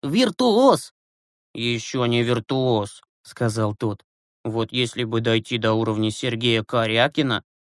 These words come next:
он в двенадцать лет победил на чемпионате мира и был внесен в книгу рекордов Гиннесса как самый молодой гроссмейстер.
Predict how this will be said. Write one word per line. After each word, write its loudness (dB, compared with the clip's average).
он 4
в -4
двенадцать 0
лет 0
победил -2
на 0
чемпионате -2
мира 2
и -4
был -2
внесен -2
в -10
книгу -4
рекордов -2
Гиннесса 0
как -4
самый -2
молодой 2
гроссмейстер. -2